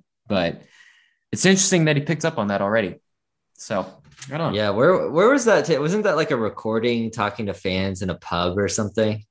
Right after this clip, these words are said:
Speaker 1: Which I, yeah, I rem-, I admire that. That's cool, you know?
Speaker 2: I mean, he had to know he was being recorded. I mean, you can't,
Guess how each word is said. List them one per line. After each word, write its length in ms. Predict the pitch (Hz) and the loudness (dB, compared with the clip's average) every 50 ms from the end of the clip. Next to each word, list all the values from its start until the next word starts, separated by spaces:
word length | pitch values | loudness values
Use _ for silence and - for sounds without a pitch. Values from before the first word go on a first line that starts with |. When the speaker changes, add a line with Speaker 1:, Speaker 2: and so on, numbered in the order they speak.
| _ _ _ _ _ _ _ _ _ _ _ _ - | _ _ _ _ _ _ _ _ _ _ _ _ -2
Speaker 1:
Which 180 | 135 151 151 185 | 0 2 4 4
I, 140 | 151 98 | 2 2
yeah, 140 | 110 110 101 - | 0 -6 -6 -2
I 120 | - 123 202 | 2 2 4
rem-, 240 | 285 208 127 107 107 - | 6 6 4 2 2 2
I 100 | 143 190 | 2 2
admire 260 | 170 135 135 135 110 | 4 4 2 4 4
that. 240 | 98 98 92 87 - | 4 4 2 2 0
That's 140 | 113 110 - | -4 -8 -6
cool, 380 | - 143 107 92 87 - _ - | -2 0 0 0 0 -2 _ -10
you 120 | 101 101 | -6 -4
know? 220 | 101 107 123 131 - _ _ _ _ _ _ _ - 135 | -2 -2 -4 -4 -8 _ _ _ _ _ _ _ -6 -2
Speaker 2:
I 20 | |
mean, 140 | 135 131 120 | 0 0 0
he 120 | 120 135 156 | 2 4 6
had 180 | 175 190 165 | 6 6 4
to 80 | 135 107 | 4 2
know 220 | 95 104 107 107 98 | 2 4 2 2 2
he 140 | 92 90 | 0 -2
was 120 | 85 82 82 | -4 -4 -6
being 260 | - 92 87 80 76 | -4 -2 -2 -2 -4
recorded. 440 | 76 80 - - 85 82 76 - - | -8 -10 -8 -6 -4 -4 -4 -6 -6
I 80 | - 90 | -6 -4
mean, 160 | 87 85 85 | -2 -2 -2
you 80 | 87 85 | -4 -4
can't, 380 | - - 117 92 76 76 - | -4 -4 -4 -2 -4 -6 -10